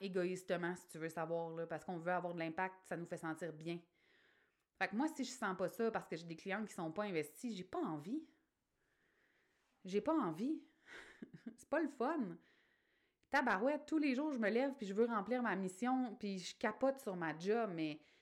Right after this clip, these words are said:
faut que je sente que j'ai de l'impact, tu sais. Alors voilà. C'est sûr qu'à travers tout ça, je t'annonce aussi que mon coaching vocal va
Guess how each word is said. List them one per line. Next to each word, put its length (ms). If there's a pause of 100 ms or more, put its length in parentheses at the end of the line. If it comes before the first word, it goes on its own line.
(140)
faut 180
que 60
je 60
sente 400
que 120
j'ai 440
de 80
l'impact, 440 (220)
tu 60
sais. 140 (2000)
Alors 180
voilà. 320 (1700)
C'est 160
sûr 160
qu'à 100
travers 300
tout 80
ça, 140
je 80
t'annonce 340
aussi 320
que 120
mon 180
coaching 320
vocal 320
va 100